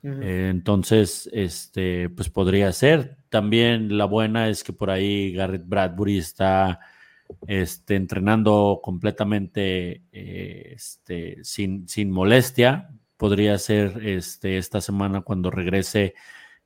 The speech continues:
Speaker 2: que, que, que no lo hemos tenido, no hemos tenido el centro titular de, de esta línea en los, en las tres semanas y,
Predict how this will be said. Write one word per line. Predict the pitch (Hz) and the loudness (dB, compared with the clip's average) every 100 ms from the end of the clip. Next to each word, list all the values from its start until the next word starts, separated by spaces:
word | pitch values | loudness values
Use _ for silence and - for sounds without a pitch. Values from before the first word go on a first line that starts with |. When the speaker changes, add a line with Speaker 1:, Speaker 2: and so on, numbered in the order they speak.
| - | -6
Speaker 2:
que, | 113 101 98 - | -2 -2 -2 -4
que, | - 104 98 98 95 95 95 98 - | 2 4 4 0 -2 -2 -4 -6 0
que | |
no | 107 123 | 6 8
lo | |
hemos | 151 139 | 8 4
tenido, | - 107 135 120 | 4 2 6 6
no | 117 | 6
hemos | 127 127 | 4 0
tenido | 107 113 113 | 0 2 2
el | |
centro | - 110 110 101 | 2 -2 0 -4
titular | - 87 95 101 107 98 | -4 -4 0 2 0 0
de, | 104 92 92 | -2 -2 -6
de | - | -2
esta | 104 - | -2 0
línea | 104 101 107 104 | 0 2 2 0
en | 98 92 | 0 -2
los, | 87 - | -4 -8
en | 113 95 | -8 -6
las | 85 | -6
tres | - 104 98 | -2 -2 0
semanas | 104 101 101 110 113 | 0 0 0 -2 -4
y, | 92 | -6